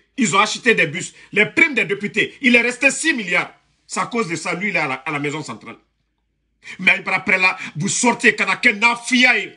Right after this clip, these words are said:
devant la population. Alte Maloya, c'est grâce à ce gouvernement qu'à l'État soit petit.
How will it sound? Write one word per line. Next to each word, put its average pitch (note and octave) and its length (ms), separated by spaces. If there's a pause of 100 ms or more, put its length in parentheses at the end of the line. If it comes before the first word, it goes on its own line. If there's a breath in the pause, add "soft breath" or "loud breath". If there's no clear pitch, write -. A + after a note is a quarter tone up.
(120)
devant C4 220
la A#3+ 100
population. G#3 600 (920)
Alte F#3 180
Maloya, C#3+ 500 (680)
c'est G3 160
grâce F#3 240
à F3 80
ce D#3+ 100
gouvernement D#3 500 (160 loud breath)
qu'à - 120
l'État G#3+ 240
soit E3 200
petit. D3+ 380